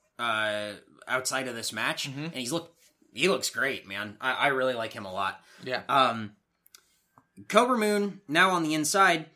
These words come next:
Speaker 1: She hits a sit-out driver and Masquerita Sagrada, and then slithers away like a, um, like a, um, like a,
Speaker 2: Worm.
Speaker 1: like a, like a lizard,
Speaker 2: Like a worm?
Speaker 1: like a worm,
Speaker 2: Crawfish.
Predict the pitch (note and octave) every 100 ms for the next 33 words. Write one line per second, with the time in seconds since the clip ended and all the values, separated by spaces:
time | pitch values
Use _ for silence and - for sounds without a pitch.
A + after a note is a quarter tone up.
0 | _ _ _ - F3 F#3+ F#3 B2+ - F#3+
1 | G#3+ D3 F3 F#3+ G#3 D#3 D3+ - F3 E3
2 | E3+ - A#2+ B2 D#3+ G3+ - C#3+ C3+ -
3 | D3+ E3 C#3+ C#3 C3+ D#3 C#3 B2+ A2+ A2
4 | F#2+ G#2+ G#2 G2+ G2+ _ _ _ _ _
5 | - - _ _ _ - C3+ A2 E2+ E2
6 | F2 G#2+ F#2+ F#2 F#2 F#2+ A#2+ B2+ A2+ A2
7 | C#3 - G2+ - A2+ F#2 G#2 C#3+ B3+ B3+
8 | - - B2+ B2 B2 C3 E3+ - C3 B2+
9 | B2+ C3+ A#2+ G2+ _ - C3+ B2 A2